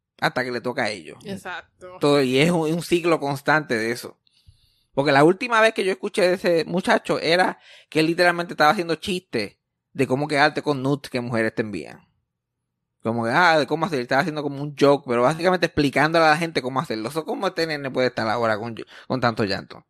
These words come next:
Speaker 2: Sí, sí.
Speaker 1: La gente que le estaba hablando no valía nada
Speaker 2: Ujú.
Speaker 1: hace, te juro que esto fue hace como un mes o, o dos meses atrás. Él estaba gozándoselo todo a costillas de otra gente y lo estaba haciendo.
Speaker 2: Yeah, y ahora.
Speaker 1: Igual que todo el mundo que está hablando mierdas ahí,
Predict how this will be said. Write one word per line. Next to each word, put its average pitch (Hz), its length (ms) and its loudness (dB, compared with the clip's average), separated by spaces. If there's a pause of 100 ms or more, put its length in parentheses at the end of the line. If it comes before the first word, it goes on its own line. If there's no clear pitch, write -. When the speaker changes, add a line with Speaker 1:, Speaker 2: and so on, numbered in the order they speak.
(120)
Speaker 2:
Sí, 202 160 -16
sí. 196 240 -18
Speaker 1:
La 139 100 0
gente 185 300 -4
que 202 60 -8
le 202 60 -6
estaba 208 240 0
hablando 202 320 -2
no 196 120 0
valía 196 240 2
nada 202 280 -6 (380)
Speaker 2:
Ujú. 180 140 -8
Speaker 1:
hace, 175 400 0 (300)
te 143 100 -2
juro 196 220 4
que 180 80 0
esto 170 120 -8
fue 180 120 0
hace 170 120 -2
como 175 160 -4
un 170 100 -6
mes 175 160 0
o, 160 60 -2 (240)
o 143 240 2
dos 151 120 4
meses 165 280 0
atrás. 160 300 2 (1200)
Él 170 180 2
estaba 214 320 2
gozándoselo 190 640 -4
todo 196 220 0
a 151 80 -4
costillas 160 400 -2
de 185 60 0
otra 185 160 0
gente 196 280 -4
y 131 120 -4
lo 120 40 -4
estaba 117 280 -2
haciendo. 98 500 -8
Speaker 2:
Yeah, 196 400 -6
y 214 80 -4
ahora. 214 580 -2
Speaker 1:
Igual 160 380 4
que 147 100 0
todo 175 640 2
el 165 80 0
mundo 165 340 -6
que 143 80 -4
está 135 120 0
hablando 143 300 0
mierdas 127 500 -6
ahí, 110 280 -4